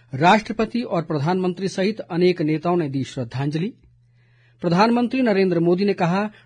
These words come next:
"डॉक्टर मनमोहन सिंह का जीवन भावी पीढ़ी के लिए एक मिसाल।"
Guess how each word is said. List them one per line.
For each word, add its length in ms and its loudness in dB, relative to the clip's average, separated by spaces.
"डॉक्टर 420 2
मनमोहन 380 2
सिंह 260 -4
का 120 2
जीवन 400 -2
भावी 420 0
पीढ़ी 360 0
के 160 -2
लिए 320 -2
एक 220 -4
मिसाल।" 400 -2